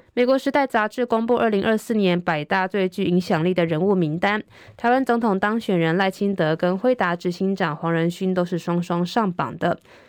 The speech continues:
专文介绍，五月将就职的赖清德肩负重大任务，犹如扛起世界的擎天神。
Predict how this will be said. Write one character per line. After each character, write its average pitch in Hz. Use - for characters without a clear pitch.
专 285
文 226
介 226
绍， 214
五 165
月 190
将 190
就 190
职 175
的 170
赖 180
清 190
德 156
肩 185
负 180
重 185
大 165
任 175
务， 196
犹 185
如 190
扛 180
起 175
世 220
界 190
的 151
擎 143
天 196
神。 160